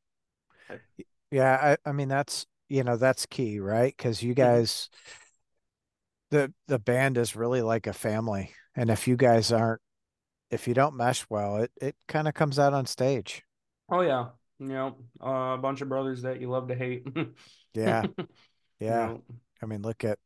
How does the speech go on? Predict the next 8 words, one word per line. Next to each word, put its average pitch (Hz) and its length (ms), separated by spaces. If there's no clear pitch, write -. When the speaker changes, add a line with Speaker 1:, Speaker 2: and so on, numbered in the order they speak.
Speaker 2:
uh, 98 300
Oasis, 104 760
<laughs> - 140
right? 104 160
Speaker 1:
Right. 202 380
Oh, 131 380
boy. 107 340
<laughs> - 0